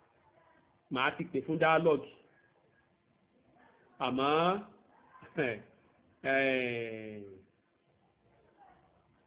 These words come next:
ohun tá a ti ṣe bọ́ sẹ́yìn ní dialogue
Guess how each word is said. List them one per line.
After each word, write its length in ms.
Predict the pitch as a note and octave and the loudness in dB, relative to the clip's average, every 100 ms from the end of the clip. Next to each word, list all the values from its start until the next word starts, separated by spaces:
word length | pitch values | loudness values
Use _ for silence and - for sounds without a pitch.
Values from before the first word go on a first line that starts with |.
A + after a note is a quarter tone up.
| _ _ _ _ D3+ | _ _ _ _ 0
ohun 160 | D#3 | 2
tá 80 | D#3+ | 4
a 60 | D#3 | 2
ti 100 | - | 0
ṣe 120 | - D3+ | -2 2
bọ́ 140 | F3+ | 4
sẹ́yìn 260 | F3+ F#3 D#3+ | 6 4 4
ní 60 | C3+ | 2
dialogue 560 | D3 D3 D#3 D#3 A#2 | 4 4 6 4 0